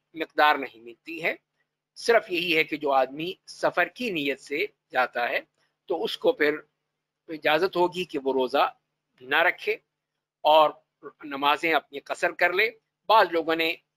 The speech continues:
जो उसके लिए हद मुकर्रर की है कि इतने किलोमीटर होना चाहिए, तो ये फुकहा की आरा हैं,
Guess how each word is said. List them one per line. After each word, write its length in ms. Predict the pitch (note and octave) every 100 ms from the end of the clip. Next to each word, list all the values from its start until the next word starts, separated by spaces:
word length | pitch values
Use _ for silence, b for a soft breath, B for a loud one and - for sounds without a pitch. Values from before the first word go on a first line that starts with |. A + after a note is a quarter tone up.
| _ _ B3 -
जो 100 | D#3+
उसके 260 | D#3+ - E3
लिए 200 | D3+ D3
हद 180 | D3+ D3
मुकर्रर 360 | C3+ C#3+ C#3+
की 220 | C3+ D#3+
है 100 | D3 D3
कि 100 | C#3
इतने 260 | - D#3
किलोमीटर 480 | C#3+ D3+ D3+ D3 D3
होना 240 | C#3+ D#3 F3+
चाहिए, 420 | - D3 D#3+ A#3+
तो 120 | -
ये 100 | C4+
फुकहा 400 | - A#3 G#3 G#3 F#3+
की 180 | - B2+
आरा 260 | B2 A#2+
हैं, 160 | B2 F#3+